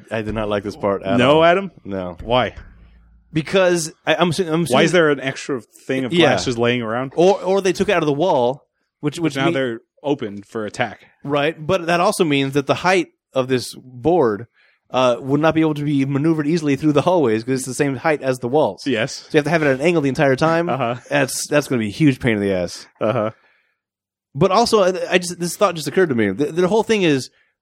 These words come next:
Speaker 1: this is gonna activate the eye to hell to do all the knowledge of everything.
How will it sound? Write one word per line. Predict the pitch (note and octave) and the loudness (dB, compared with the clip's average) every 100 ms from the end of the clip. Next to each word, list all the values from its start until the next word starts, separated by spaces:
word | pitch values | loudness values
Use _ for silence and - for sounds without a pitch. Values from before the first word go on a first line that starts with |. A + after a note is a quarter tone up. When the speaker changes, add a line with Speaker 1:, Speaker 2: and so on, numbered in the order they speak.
| _ | _
Speaker 1:
this | D#3 E3 | -10 -6
is | F3+ | -2
gonna | E3+ | 0
activate | D#3+ D#3+ D3+ D3 B2+ | 0 0 0 0 0
the | B2+ | 0
eye | C3+ C#3 | 2 2
to | A#2+ | 2
hell | C#3+ C3 A#2 | 0 2 0
to | G#2 A#2+ G#2+ F#2 | -2 -4 -4 -6
do | B2+ C#3 | 0 2
all | B2 | 2
the | B2+ | 2
knowledge | C3 A#2+ A2 | 2 2 0
of | A2 | -2
everything. | C3 A2 G2 F2 | -2 -2 -6 -6